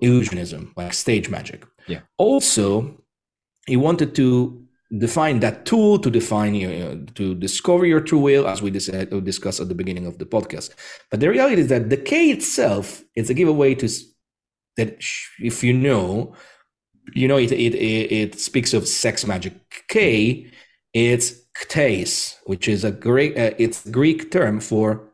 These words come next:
Speaker 1: vulva. The idea that, you know, the Holy Grail really, it becomes like the vulva that has to be inserted by the phallus, and the union of the two create the elixir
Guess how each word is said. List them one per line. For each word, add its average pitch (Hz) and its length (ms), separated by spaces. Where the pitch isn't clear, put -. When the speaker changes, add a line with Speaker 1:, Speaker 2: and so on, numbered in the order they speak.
Speaker 1:
vulva. 117 520
The 120 80
idea 143 340
that, 127 240
you 120 80
know, 98 80
the 101 120
Holy 135 220
Grail 123 720
really, 135 340
it 190 220
becomes 104 400
like 98 180
the 107 80
vulva 117 480
that 101 80
has 110 180
to 107 80
be 113 180
inserted 110 880
by 90 100
the 104 120
phallus, 110 720
and 104 260
the 107 80
union 226 480
of 123 140
the 117 100
two 120 680
create 120 580
the 117 120
elixir 113 720